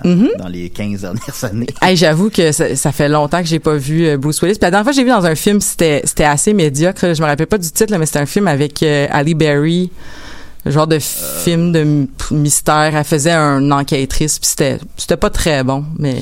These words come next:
Speaker 1: Je replace pas c'est lequel, celui-là. Je pense que la dernière fois que je l'ai vu à l'écran, je pense que c'était G I Joe.
Speaker 2: Oh !
Speaker 1: Il, il a l'air d'un G I Joe. C'est, mais, euh, c'est G I Joe deux, là, pas Snake Eye, là, on en reparlera tantôt.
Speaker 2: Ouais.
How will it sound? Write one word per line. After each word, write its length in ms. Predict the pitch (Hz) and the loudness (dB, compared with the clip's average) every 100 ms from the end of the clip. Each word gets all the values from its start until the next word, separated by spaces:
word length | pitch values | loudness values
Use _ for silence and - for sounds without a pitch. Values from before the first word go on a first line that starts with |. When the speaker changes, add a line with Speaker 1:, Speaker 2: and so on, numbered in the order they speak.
| - | -8
Speaker 1:
Je 60 | 101 | -12
replace 380 | 98 113 107 | -12 -10 -10
pas 140 | - 123 | -10 -10
c'est 100 | 127 | -8
lequel, 280 | 107 117 117 | -8 -8 -8
celui-là. 560 | - 107 104 120 180 196 | -6 -6 -4 -4 -6 -6
Je 60 | 175 | -6
pense 220 | 226 220 | -6 -4
que 40 | |
la 40 | 175 | -4
dernière 120 | 151 | -4
fois 100 | 175 | -6
que 40 | |
je 60 | 156 | -6
l'ai 80 | 135 | -4
vu 120 | 139 | -4
à 40 | 143 | -4
l'écran, 400 | 123 - 135 139 | -4 -6 -8 -8
je 60 | - | -8
pense 180 | 123 117 | -8 -8
que 100 | 110 | -10
c'était 80 | 98 | -8
G 60 | 98 | -8
I 180 | 95 90 | -8 -10
Joe. 180 | 95 87 90 90 98 104 - - - - - - | -12 -12 -12 -12 -14 -16 -18 -16 -16 -18 -10 -2
Speaker 2:
Oh ! 480 | 165 226 202 131 - - - | 0 2 2 -2 -4 -10 -8
Speaker 1:
Il, 280 | - 113 110 | -6 -4 -4
il 220 | 110 110 | -2 -2
a 40 | |
l'air 160 | 117 175 | 0 0
d'un 160 | 110 92 | -2 -4
G 180 | 95 87 | -6 -8
I 60 | |
Joe. 180 | 90 120 - - - - - - | -8 -10 -10 -10 -10 -12 -12 -10
C'est, 200 | 107 98 | -8 -8
mais, 220 | 98 92 87 | -6 -6 -8
euh, 140 | 87 95 - - - - | -10 -12 -14 -18 -16 -14
c'est 120 | - - - | -10 -10 -8
G 140 | 120 127 | -2 -2
I 40 | |
Joe 160 | 113 117 | 0 -2
deux, 240 | 113 131 117 | 0 0 0
là, 120 | 104 | -2
pas 200 | 120 120 | -2 -4
Snake 320 | 120 104 98 | -4 -6 -4
Eye, 240 | 113 170 | -6 -6
là, 100 | 139 135 | -8 -8
on 160 | 113 | -8
en 40 | 104 | -8
reparlera 300 | - 104 113 | -8 -8 -6
tantôt. 320 | 107 95 151 - | -6 -8 -8 0
Speaker 2:
Ouais. 140 | 185 | 4